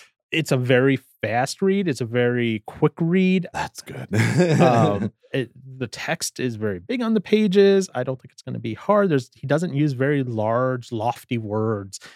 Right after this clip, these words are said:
Speaker 1: that require
Speaker 2: Good.
Speaker 1: looking up things. He likes, John is a simple man. He likes to keep things very simple and
Speaker 2: I like
Speaker 1: very
Speaker 2: that.
Speaker 1: down to earth, which is good. So I, I imagine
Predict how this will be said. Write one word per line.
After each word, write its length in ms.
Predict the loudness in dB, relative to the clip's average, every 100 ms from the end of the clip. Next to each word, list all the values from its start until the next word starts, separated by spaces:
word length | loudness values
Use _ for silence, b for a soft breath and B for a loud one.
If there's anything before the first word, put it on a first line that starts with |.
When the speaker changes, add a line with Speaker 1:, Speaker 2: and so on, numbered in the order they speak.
| B
Speaker 1:
that 100 | -2
require 320 | 0 4 4 2
Speaker 2:
Good. 80 |
Speaker 1:
looking 280 | 0 -2 -2
up 240 | -2 -2 -6
things. 260 | -8 -10 B B _
He 80 | 0
likes, 400 | 2 0 -4 -14 -4
John 460 | 0 2 2 0 b b _ _ _ _ 0
is 160 | 2
a 60 | 0
simple 400 | -2 -4 -4 -10
man. 360 | -12 -12 -16 -12 -4
He 80 |
likes 220 | -2 -2 -4
to 80 |
keep 240 | -8 -8 -6
things 220 | -6 -4
very 200 | -4 -6
simple 480 | -8 -12 -14 -16 -16 _ -8
and 120 | -4
Speaker 2:
I 20 |
like 100 | -2
Speaker 1:
very 180 | -2 -4
Speaker 2:
that. 200 | -8 -6
Speaker 1:
down 220 | -4 -4
to 140 | -4 -6
earth, 260 | -6 -10
which 280 | -10 -10 -10
is 100 | -12
good. 320 | -8 -8 -8 -16 _ _ _ _ _ _
So 300 | -2 0 4
I, 200 | 2 2 -2
I 80 | 0
imagine 680 | 0 0 0 2 2 0